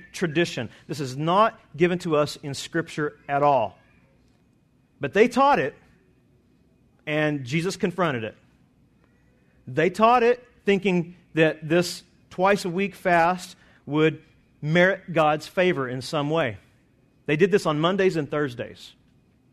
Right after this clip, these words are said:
Look what it says in Luke eighteen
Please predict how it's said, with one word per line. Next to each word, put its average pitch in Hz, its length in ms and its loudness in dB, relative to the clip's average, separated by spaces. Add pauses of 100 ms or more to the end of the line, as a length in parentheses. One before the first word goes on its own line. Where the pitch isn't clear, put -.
(1500)
Look 175 80 -10
what 220 100 0
it 147 60 -4
says 160 240 0
in 139 140 -4
Luke 151 180 -6
eighteen 120 500 -8